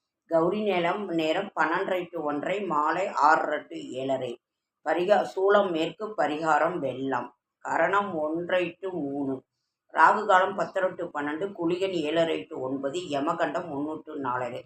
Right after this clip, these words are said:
சந்திராஷ்டமம் பரணி நட்சத்திரத்துக்கும் கார்த்திகை நட்சத்திரத்துக்கும் சந்திராஷ்டமம். புதிய முயற்சிகளில் ஈடுபட வேண்டாம், இறை சிந்தனையில இருங்க. இன்றைய கிரக நிலவரம், மேஷத்தில், மேஷம் ஆதாயம், ரிஷபம் ஆதரவு, மிதுனம் தோல்வி, கடகம் போட்டி,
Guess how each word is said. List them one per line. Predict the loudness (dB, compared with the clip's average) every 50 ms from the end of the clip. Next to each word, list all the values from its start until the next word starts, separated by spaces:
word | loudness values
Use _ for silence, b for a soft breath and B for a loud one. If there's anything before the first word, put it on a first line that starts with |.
| _ -18
சந்திராஷ்டமம் | -14 -10 -6 0 2 2 2 2 0 -6 -8 -8 -8 -6 -4
பரணி | -4 -4 -2 -2 -2 -2
நட்சத்திரத்துக்கும் | -2 -2 -4 -4 -6 -10 -16 -16 -16 -18 -18 -18 -20 -20 -16 -12 -12 -12 -12 _ _ _ _ _ _ _ _ _
கார்த்திகை | -2 2 2 2 2 0 -2 -2 0 0
நட்சத்திரத்துக்கும் | -2 -4 -4 -8 -10 -10 -8 -12 -12 -12 -14 -10 -10 -10 -8 -6
சந்திராஷ்டமம். | -6 -4 -2 -2 -2 -2 -2 -6 -10 -16 -12 -10 -8 -10 -10 -12 _ _ _ _ _ _ _
புதிய | -10 -6 -2 0 0 0 2
முயற்சிகளில் | 2 2 2 2 0 -2 -6 -4 0 0 0 0 -2
ஈடுபட | -4 -4 -4 -6 -6 -6 -6 -6
வேண்டாம், | -8 -6 -4 0 0 0 2 2 0
இறை | 0 0 0 -4 -6 -8 -8
சிந்தனையில | -8 -6 -4 -4 -4 -4 -6 -6 -6 -8 -8 -10 _ _ _ _ _ _ _
இருங்க. | -18 -18 -18 -18 _ _
இன்றைய | -10 -6 -6 -4 -4 -2 -2 -2 -2 -2 -2
கிரக | 0 0 0 0 -2 -2 -4
நிலவரம், | -4 -4 -4 -6 -8 -10 -12 -12 -12 -8
மேஷத்தில், | -6 -4 -2 -2 -2 -4 -6 -8 -10 -8 -8 -8 -8 -8 -10 _ _ _ _ _ _ -4
மேஷம் | 0 2 2 2 0 2 0 2 2 4
ஆதாயம், | 4 4 4 4 4 4 4 4 2 0 0 0
ரிஷபம் | -2 -4 -4 -4 -2 0 2 2 2 2 4
ஆதரவு, | 2 2 2 0 -2 -4 -2 -2 -2 -2 0
மிதுனம் | 0 0 0 2 2 2 2 0 -2 -4 -4
தோல்வி, | -6 -6 -6 -6 -4 -4 -4 -4
கடகம் | -2 -2 0 2 2 2 2 0 -6 -6 -8
போட்டி, | -10 -10 -10 -10 -8 -8